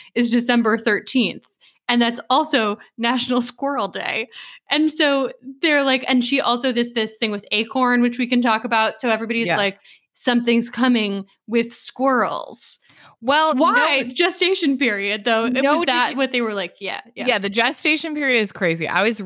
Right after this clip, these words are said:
Speaker 2: recently looking up different animal gestation periods, and it was crazy.
Speaker 1: Yeah.
Speaker 2: I was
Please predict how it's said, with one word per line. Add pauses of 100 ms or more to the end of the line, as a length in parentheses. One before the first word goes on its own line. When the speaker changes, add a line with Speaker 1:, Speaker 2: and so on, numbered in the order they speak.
Speaker 2:
recently
looking
up
different
animal
gestation
periods,
and
it
was
crazy. (340)
Speaker 1:
Yeah.
Speaker 2:
I
was